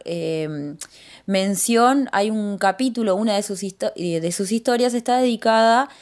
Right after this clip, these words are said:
a lo que es El Cuervo, es un texto clásico de Edgar Allan Poe, ¿sí? Que es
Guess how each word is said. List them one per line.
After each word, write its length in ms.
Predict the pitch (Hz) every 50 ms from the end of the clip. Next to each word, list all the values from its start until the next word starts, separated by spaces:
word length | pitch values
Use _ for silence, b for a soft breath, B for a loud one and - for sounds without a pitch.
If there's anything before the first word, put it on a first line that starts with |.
| B B B B
a 100 | - 196
lo 200 | 196 202 190 190
que 240 | 190 196 190 196 214
es 200 | 247 233 - - -
El 340 | - 190 180 180 190 190 180
Cuervo, 540 | _ - 262 285 277 247 208 202 214 208 208
es 180 | 214 - -
un 400 | - 190 185 185 180 180 175 175 170
texto 440 | - 196 196 - - 196 185 180
clásico 680 | - 220 214 214 226 220 - - 208 - - 202 202 202
de 260 | 190 180 180 - - -
Edgar 400 | 190 185 185 180 185 185 - -
Allan 300 | 180 175 170 165 170 175
Poe, 400 | - - 226 233 220 226 269 - B B B B B B B
¿sí? 320 | - - - 170 180 190
Que 140 | 180 165 165
es 160 | 160 - -